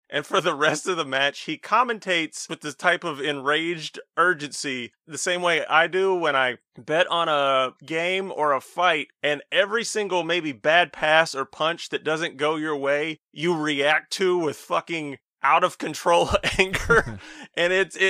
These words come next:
Speaker 1: it's so spot on. It's like, I, I watching this match, I'm pretty sure Shane bet on the match 'cause that's the only way to explain how beautifully pissed off he is during it.
Speaker 2: Chyna is involved in the finish where it ends up being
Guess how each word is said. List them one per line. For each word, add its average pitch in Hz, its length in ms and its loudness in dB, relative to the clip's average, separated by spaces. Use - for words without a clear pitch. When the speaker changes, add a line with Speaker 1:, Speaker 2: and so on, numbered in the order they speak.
Speaker 1:
it's 190 160 2
so 202 260 2
spot 175 360 2
on. 170 140 6
It's 151 100 -6
like, 151 200 0
I, 165 240 -2
I 165 120 4
watching 175 420 0
this 160 180 -10
match, 156 340 2
I'm 143 120 0
pretty 165 280 -4
sure 156 240 -4
Shane 156 640 -4
bet 147 300 4
on 151 180 4
the 135 80 -2
match 131 400 -2
'cause 131 160 -10
that's 147 160 -6
the 156 100 -2
only 139 240 -4
way 127 420 -4
to 123 120 -10
explain 123 600 -8
how 160 420 2
beautifully 160 440 -4
pissed - 300 -6
off 127 240 0
he 120 120 -8
is 110 160 -8
during 107 280 -10
it. - 80 -20
Speaker 2:
Chyna 175 360 -4
is 160 120 -8
involved 135 480 -8
in 120 120 -14
the 113 100 -12
finish 165 520 -8
where 123 320 -8
it 117 180 -10
ends 147 180 -8
up 127 180 -6
being 123 420 -10